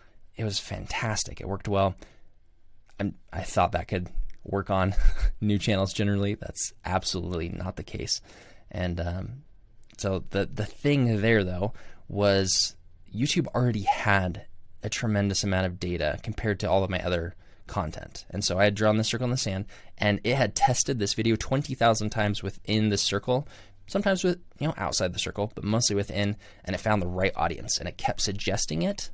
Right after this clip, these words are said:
and that is a key word that you're gonna wanna listen to, suggested it, and it kept growing, and it grew organically, it grew well, and, you know, it, it did what it was supposed to do, and what that did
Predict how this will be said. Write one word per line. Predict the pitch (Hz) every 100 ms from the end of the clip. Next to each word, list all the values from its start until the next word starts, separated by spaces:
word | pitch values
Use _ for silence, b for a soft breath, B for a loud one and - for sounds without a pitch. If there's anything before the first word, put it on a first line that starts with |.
| -
and | 104 101 - - -
that | 90 95
is | 104 87
a | -
key | - - 127
word | 113 110 131 B B B -
that | 92
you're | 90 87
gonna | 90 92
wanna | 104 107
listen | 101 95
to, | 98 107
suggested | - 92 104 101 101 - 92
it, | 90 - B B B B B -
and | 104
it | 101
kept | - 110
growing, | - 92 85 58 - - -
and | 95
it | -
grew | - 110 107 104 104 107 - - -
organically, | 95 95 95 113 127 139 160
it | - 104
grew | 104
well, | 90 92 87 104 170 B B B B
and, | - 95 92 95 90 - - - - -
you |
know, | 90
it, | - 92 - -
it | 92 -
did | 110 107
what | 98
it |
was | 87 -
supposed | 95 101 -
to | 104
do, | 92 90
and | 95
what | 92 -
that | 131 160
did | 104 95